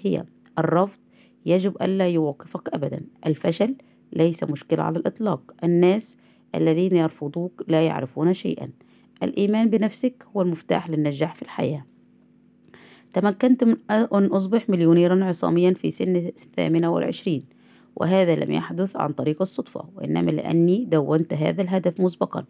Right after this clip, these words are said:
قبل خمس سنوات من تحقيقه. أن تصبح ثريا أمرا لا يتعلق بالحظ أو بأن تبدأ بداية كبيرة أو بأن تكون ذكيا، وإنما الأمر برمته يتعلق بامتلاكك قناعات معينة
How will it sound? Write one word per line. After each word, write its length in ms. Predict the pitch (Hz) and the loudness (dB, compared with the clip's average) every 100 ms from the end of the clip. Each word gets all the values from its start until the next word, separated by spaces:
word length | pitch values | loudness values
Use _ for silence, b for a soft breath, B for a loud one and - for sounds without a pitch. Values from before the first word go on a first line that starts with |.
| b b b b | b b b b
قبل 280 | - 180 156 | -4 -2 -2
خمس 340 | 147 165 165 165 | 0 0 0 -6
سنوات 580 | - 170 147 156 160 | -6 -4 -2 -2 -2
من 140 | 175 175 | -4 -4
تحقيقه. 480 | 208 - 160 - 143 b b b _ 160 | -10 -6 -6 -6 -14 b b b _ -4
أن 140 | 160 | 0
تصبح 540 | 170 175 165 - 147 | 2 2 0 -4 -10
ثريا 460 | - 151 160 180 202 - | -4 0 2 2 -2 0
أمرا 220 | 175 170 | 0 2
لا 200 | 147 151 | 0 -2
يتعلق 540 | 151 143 143 156 165 165 | -2 -2 0 0 0 -2
بالحظ 340 | 190 - 196 143 b b b _ _ - | -4 -2 -2 -6 b b b _ _ 0
أو 120 | 185 | 2
بأن 340 | 165 170 156 156 | 2 0 -2 -2
تبدأ 300 | 170 - - | -4 -2 -2
بداية 440 | 156 151 151 160 | -2 0 2 2
كبيرة 480 | 165 202 165 131 - _ _ | 0 -2 0 -2 -8 _ _
أو 200 | 170 190 - | 0 0 -4
بأن 240 | - 156 | -4 -2
تكون 380 | 151 143 156 170 | -6 -4 0 2
ذكيا، 460 | 180 202 85 104 135 B B B - | 0 -2 -4 -4 -8 B B B -6
وإنما 460 | - 170 175 180 | 0 2 4 4
الأمر 360 | 165 - 175 165 | 2 0 0 0
برمته 480 | 151 156 147 165 180 | 0 0 0 -2 -2
يتعلق 600 | 170 170 156 160 170 175 - | -4 -2 -2 0 0 -2 -4
بامتلاكك 600 | 156 - 135 156 - - - | -4 -2 -2 0 -2 -6 -4
قناعات 540 | 160 147 151 160 - | -2 0 0 -2 -2
معينة 640 | 160 156 143 143 151 160 | -2 -2 -4 -2 2 0